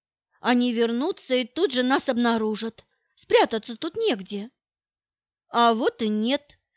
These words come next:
Я уже все продумал. У них там задние сиденья сложены и всякий хлам набросан, а сверху покрывалами прикрыто. Один человек там запросто уместится».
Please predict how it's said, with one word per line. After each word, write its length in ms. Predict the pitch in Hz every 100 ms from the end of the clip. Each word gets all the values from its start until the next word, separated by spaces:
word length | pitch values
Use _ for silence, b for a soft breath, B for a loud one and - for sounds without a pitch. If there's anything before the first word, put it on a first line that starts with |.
| -
Я 220 | 240 233
уже 220 | 214 233
все 260 | - 302 349
продумал. 800 | 277 220 190 214 220 233 233 - _ _
У 100 | 247
них 260 | 247 262 -
там 260 | 240 233
задние 400 | 233 233 214 233
сиденья 540 | - 240 285 294 214 220
сложены 720 | 240 214 202 208 208 214 214 b b
и 100 | 254
всякий 380 | - 269 269 302
хлам 320 | 269 220 208
набросан, 760 | 214 214 214 214 - 220 220 247 _ _ _ _ _
а 160 | 247 302
сверху 520 | 311 339 440 - 226
покрывалами 720 | 262 277 262 214 202 208 208
прикрыто. 720 | 208 214 214 214 214 214 226 - _ _ _ _ _
Один 420 | 226 247 233 254
человек 540 | 240 247 226 240 320 -
там 240 | 240 226
запросто 580 | 214 226 220 208 - 214
уместится». 880 | 208 208 208 - 208 - 214 214